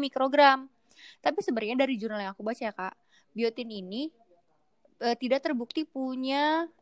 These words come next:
efek yang efektif untuk orang yang nggak kekurangan biotin. Jadi kalau misalnya orangnya normal-normal aja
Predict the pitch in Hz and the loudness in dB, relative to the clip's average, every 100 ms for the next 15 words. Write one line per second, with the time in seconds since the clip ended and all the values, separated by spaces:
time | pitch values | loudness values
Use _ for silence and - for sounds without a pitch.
0 | - 247 254 294 294 269 247 247 233 247 | 0 0 0 -2 -2 -4 -6 -6 -6 -6
1 | - 220 - - 233 247 - 214 247 311 | -4 -6 -6 -8 -6 -6 -2 0 0 0
2 | 320 370 - _ _ _ _ _ _ _ | 0 -2 -4 _ _ _ _ _ _ _
3 | 240 240 - 320 - 320 302 302 269 320 | 0 4 4 2 -2 -2 -2 -6 -4 -4
4 | 302 294 285 254 339 349 294 247 240 233 | -6 -10 -10 -8 -6 -6 -6 -8 -8 -10
5 | 226 220 214 202 202 202 269 233 196 240 | -12 -10 -10 -10 -12 -10 -10 -8 -10 -12